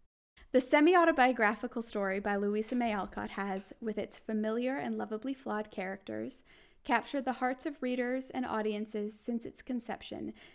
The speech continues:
and continues to be relatable to many of us in each successive generation. We all know what it's like to grow up and have dreams and ambitions,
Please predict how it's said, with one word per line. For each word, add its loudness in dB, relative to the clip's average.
and -2
continues 2
to -2
be 0
relatable 0
to -4
many 0
of -2
us -4
in -2
each -6
successive -8
generation. -8
We 6
all 12
know 8
what 2
it's -4
like 4
to -4
grow 6
up 4
and 0
have 0
dreams 2
and 0
ambitions, -2